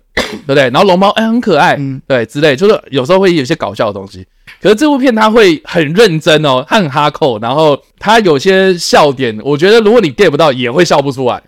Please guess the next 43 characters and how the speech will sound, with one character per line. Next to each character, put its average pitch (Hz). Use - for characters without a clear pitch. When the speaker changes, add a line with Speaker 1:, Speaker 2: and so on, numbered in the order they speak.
Speaker 2:
嗯。 143
Speaker 1:
所 214
以 214
变 233
成 185
是 202
说， 185
有 160
些 202
东 233
西 240
就 220
是， 214
它 220
就 233
是 233
频 156
率 180
问 165
题 120
跟 139
电 131
波 104
啦。 95
啊， 139
Speaker 2:
啊。 110
Speaker 1:
你 131
没 175
有， 208
你 147
没 190
有 202
对 196
到 175
那 170
个 160
频， 113
基 202
本 165
上 147
你 120
就 131
是 127